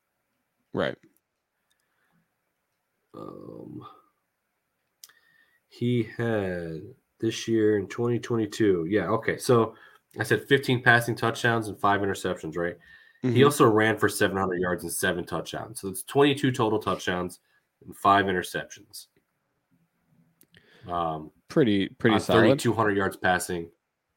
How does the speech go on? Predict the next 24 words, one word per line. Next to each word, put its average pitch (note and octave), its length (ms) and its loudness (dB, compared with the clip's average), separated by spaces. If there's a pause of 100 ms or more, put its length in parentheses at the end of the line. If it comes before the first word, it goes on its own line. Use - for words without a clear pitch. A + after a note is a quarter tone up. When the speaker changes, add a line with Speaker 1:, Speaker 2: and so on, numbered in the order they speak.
(680)
Speaker 2:
seven F2+ 240 -4
hundred F2 140 -4
yards. D#2+ 180 -6 (320)
So B2+ 380 4
not D3 260 6
bad. D#2 300 0 (640)
But A#2 140 0
this D#3 180 2
is E3 100 0
the E3+ 80 2
first G#3+ 420 2
year F#2+ 180 4
he's E2 240 -8
done D#2 260 -4
that. - 240 -12 (340)
So A2+ 240 0
I F2+ 40 -4
Speaker 1:
Right. D#3 120 2
Speaker 2:
don't F3+ 260 2
know, C3 360 4
because B2+ 360 0
the A#2+ 140 -6
years E3+ 260 6
previous, G2 600 0